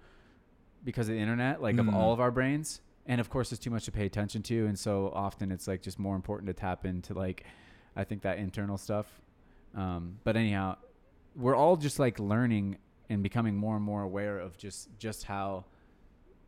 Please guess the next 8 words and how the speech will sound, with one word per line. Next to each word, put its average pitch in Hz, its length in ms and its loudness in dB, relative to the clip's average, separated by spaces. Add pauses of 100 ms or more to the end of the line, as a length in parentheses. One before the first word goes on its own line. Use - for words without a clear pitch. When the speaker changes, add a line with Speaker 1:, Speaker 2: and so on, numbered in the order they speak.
(1000)
Speaker 1:
strange 110 540 0
and, 95 300 -2
and 98 200 -4
changing 98 680 -2 (220)
the, 95 280 0
the 98 80 -4
game 92 340 -2
is. 85 340 -6